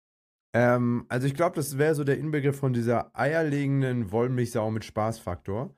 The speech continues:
Also so, wie es jetzt auch ausschaut und auch von der Leistung, ne? Einfach genug Punch, dass du genau dort, wo ihr unterwegs seid,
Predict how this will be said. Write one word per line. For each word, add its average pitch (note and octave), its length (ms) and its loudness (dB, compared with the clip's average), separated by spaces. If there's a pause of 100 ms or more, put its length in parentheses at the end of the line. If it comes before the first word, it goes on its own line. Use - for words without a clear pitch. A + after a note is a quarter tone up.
(340)
Also A2+ 180 2
so, D3 220 0
wie F3+ 60 0
es E3+ 80 -2
jetzt E3+ 160 -2
auch D3 80 0
ausschaut G#2+ 480 -2
und A2+ 100 -6
auch C#3 120 -2
von D3+ 100 -6
der D3 100 0
Leistung, G#2+ 400 -2
ne? C#3 180 -4
Einfach D3 280 -6
genug F3 340 0
Punch, A3 380 -4
dass D3 200 0
du D3+ 160 -4
genau E3+ 360 2
dort, F#3 280 0
wo D#3 80 -2
ihr D#3+ 100 0
unterwegs C#3 440 0
seid, G#2+ 320 -2